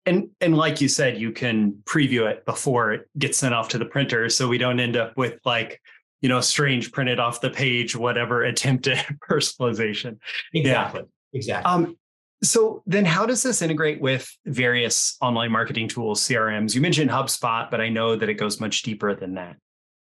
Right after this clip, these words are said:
Speaker 2: Yes, yes. So, you know, think about Salesforce and Klaviyo and even tools like Zoho and ActiveCampaign. And, and so there are really a couple of different points of integration.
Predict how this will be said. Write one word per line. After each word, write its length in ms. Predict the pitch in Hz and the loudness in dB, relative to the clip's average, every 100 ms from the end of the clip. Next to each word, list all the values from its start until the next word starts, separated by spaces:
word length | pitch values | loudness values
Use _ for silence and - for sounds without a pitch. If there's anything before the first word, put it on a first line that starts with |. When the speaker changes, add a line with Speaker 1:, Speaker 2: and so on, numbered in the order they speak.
| _ | _
Speaker 2:
Yes, 440 | - 95 80 - 120 | -6 -4 -2 -2 -2
yes. 200 | 95 - | -2 0
So, 300 | - - - _ | 0 -2 -6 _
you 100 | 120 | -4
know, 100 | 117 | -2
think 260 | 104 156 143 | -2 -2 0
about 560 | 135 123 113 110 - - | 0 0 0 -2 -6 -4
Salesforce 840 | - 139 120 - 123 98 - 101 | 0 0 0 -2 -2 -2 -2 -6
and 100 | 92 | -8
Klaviyo 880 | - 135 131 120 110 104 92 87 87 | -4 0 0 0 -2 -2 -4 -6 -8
and 280 | 90 92 - _ - | -8 -10 -12 _ -6
even 460 | 135 120 110 107 - | -2 -2 -2 -6 -10
tools 300 | - 135 113 | -4 -2 0
like 120 | 113 104 | -4 -2
Zoho 680 | - 143 147 139 120 110 | -2 2 2 2 0 0
and 100 | 107 | -2
ActiveCampaign. 1000 | 117 143 143 127 135 113 117 113 101 90 - _ _ _ - | -2 -4 -2 -2 -2 -4 -4 -4 -4 -8 -14 _ _ _ -6
And, 380 | 147 127 120 120 | -2 0 0 -4
and 280 | 143 120 117 | -2 -2 0
so 580 | - 143 127 117 113 - _ _ _ _ - | 0 2 2 0 -2 -8 _ _ _ _ 0
there 140 | 131 | 2
are 40 | |
really 360 | 135 175 175 139 | 2 4 4 2
a 100 | - | 0
couple 320 | - 185 156 | -2 0 0
of 160 | 127 95 | 0 -2
different 460 | 151 139 131 110 - _ | -4 -2 -2 -4 -10 _
points 460 | 135 127 123 - | -2 0 0 -4
of 320 | 127 123 107 | -4 -4 -2
integration. 720 | 113 107 104 113 117 92 87 | -2 -2 -2 -2 -2 -4 -10